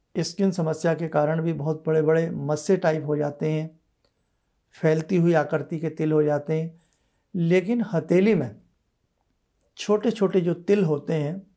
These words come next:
उनका कहीं ना कहीं अर्थ निकलता है किसी रेखा के साथ जुड़ करके। हमारी हथेली में हृदय रेखा है,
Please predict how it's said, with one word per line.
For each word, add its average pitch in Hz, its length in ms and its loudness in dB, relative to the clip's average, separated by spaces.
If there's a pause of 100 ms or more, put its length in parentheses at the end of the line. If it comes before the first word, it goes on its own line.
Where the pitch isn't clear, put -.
(600)
उनका 170 320 -2
कहीं 185 400 0
ना 170 60 -2
कहीं 160 340 -4 (180)
अर्थ 180 240 0
निकलता 143 440 -2
है 170 200 -2 (460)
किसी 180 260 -4
रेखा 156 300 0
के 156 180 -4
साथ 131 180 -4
जुड़ 127 220 -6
करके। - 360 -12 (680)
हमारी 143 340 0
हथेली 147 400 0
में 156 200 -2 (580)
हृदय 156 280 0
रेखा 165 300 0
है, 180 160 -6